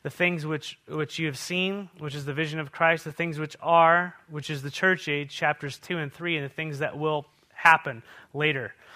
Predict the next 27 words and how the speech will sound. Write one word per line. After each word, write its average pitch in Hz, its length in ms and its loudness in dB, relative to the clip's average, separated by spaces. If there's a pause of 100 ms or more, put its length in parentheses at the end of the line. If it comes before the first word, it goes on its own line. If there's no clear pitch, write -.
(240)
And 151 360 -4
those, 165 260 2
that's 170 320 0
basically 156 380 -4
nineteen, 151 800 -6
I'm 151 220 -2
sorry, 147 220 0
chapters 147 380 -4
four 170 320 2
through 151 220 -6
the 147 180 -2
end. 143 300 -2 (480)
And 165 80 -10
so 196 100 0
chapters 226 420 4
two 233 180 -4
and 220 100 -4
three, 202 440 -4
it 156 140 -12
switches 175 380 -8
to 165 100 -12
the 170 60 -6
second 170 420 -2
section, 165 400 -2
which 139 160 -10
is 151 240 -6 (320)
the 180 320 -2